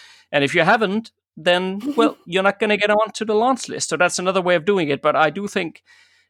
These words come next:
Speaker 1: I do think there's a good point in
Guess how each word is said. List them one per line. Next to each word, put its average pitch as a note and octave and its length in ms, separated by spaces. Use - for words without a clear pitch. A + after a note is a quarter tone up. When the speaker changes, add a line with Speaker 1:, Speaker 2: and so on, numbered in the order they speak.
Speaker 1:
I D3+ 80
do F#3+ 180
think F#3+ 200
there's E3+ 220
a - 20
good E3 240
point - 460
in C3+ 400